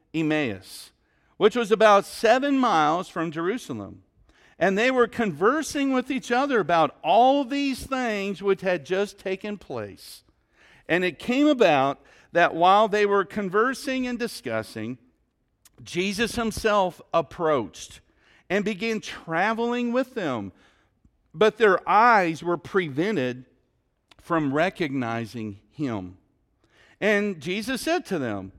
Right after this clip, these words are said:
'What are these words that you are exchanging with one another as you are walking?' And they stood still,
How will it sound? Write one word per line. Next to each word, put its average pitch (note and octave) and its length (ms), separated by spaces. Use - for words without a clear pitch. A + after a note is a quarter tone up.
'What D#4 220
are B3 260
these D#3 300
words C#3+ 540
that D#3 180
you E3 220
are D#3+ 180
exchanging D3 760
with D#3 160
one D3+ 200
another C#3+ 500
as A#2+ 200
you C#3 160
are A#2 120
walking?' A#2 560
And F3 200
they A3 140
stood A#3+ 400
still, F3+ 720